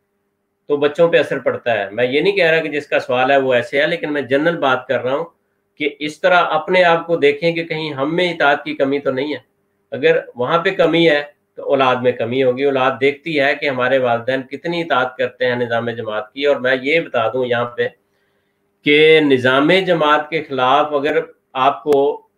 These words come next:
किसी से, किसी ओहदेदार से शिकवा है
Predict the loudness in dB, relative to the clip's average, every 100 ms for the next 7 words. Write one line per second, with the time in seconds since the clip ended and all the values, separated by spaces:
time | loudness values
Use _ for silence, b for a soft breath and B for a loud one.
0 | _ _ -10 -8 -6 -2 2 2 2 -6
1 | -2 0 2 4 4 4 2 -4 -6 -2
2 | -2 -2 -6